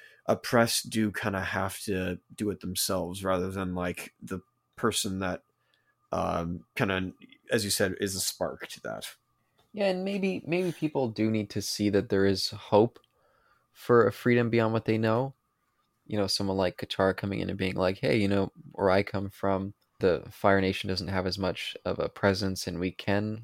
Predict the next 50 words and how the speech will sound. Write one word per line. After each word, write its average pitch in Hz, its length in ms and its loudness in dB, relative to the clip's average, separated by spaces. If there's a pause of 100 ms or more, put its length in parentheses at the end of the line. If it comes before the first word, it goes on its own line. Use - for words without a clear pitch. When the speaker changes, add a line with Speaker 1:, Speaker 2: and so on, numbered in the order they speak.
Speaker 2:
learn 107 360 -2
to 107 220 0 (140)
harness 104 340 -4
our 104 80 2
abilities." 110 640 0 (920)
Even 110 180 2
though 85 80 -2
she's - 260 -4
the 98 60 0
only 80 160 -2
one, 80 300 0
she - 100 -2
doesn't 87 160 -2
have - 80 -6
to - 100 -12
mention - 220 -2
that 117 240 4
Speaker 1:
Yeah. - 60 2
Speaker 2:
part. - 240 0 (200)
<laughs> 143 160 2
Speaker 1:
And 117 140 8
we, 120 180 10
we 127 180 6
did 139 220 8
see 117 540 8
what 107 240 4
happened 104 380 4
in 98 60 2
that 95 120 2
first - 260 0
episodes 113 760 4
with 123 260 0
just - 220 -4
one, 104 640 2 (340)
you - 60 4
know, 190 140 10
Fire - 260 2
Speaker 2:
<laughs> - 80 4
Speaker 1:
Nation 92 240 0
ship. - 380 -4
So, 92 400 2
like, 92 400 0
uh, - 20 -2
I 147 720 10
don't 143 120 8
know 135 60 6
about 113 200 6
Speaker 2:
Uh. - 20 -6
Speaker 1:
that. 101 260 2
But, 135 200 6